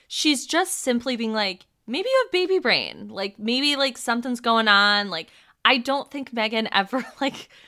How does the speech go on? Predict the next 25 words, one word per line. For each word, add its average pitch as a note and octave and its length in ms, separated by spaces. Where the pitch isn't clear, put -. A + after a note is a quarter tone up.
meant G#3+ 420
it, B3+ 220
like, G#3+ 180
that F#3+ 240
horribly. A3+ 720
But A3+ 240
also, A#3 560
I G#3 120
mean, G#3 180
I F#3 180
try - 300
to G3+ 80
go G#3 160
back F3 340
and G3 100
remember F3 360
what E3 140
was F3 140
going E3+ 280
on E3 100
at E3+ 160
that - 220
time. F3 480
And, G#3+ 80
like, F#3+ 180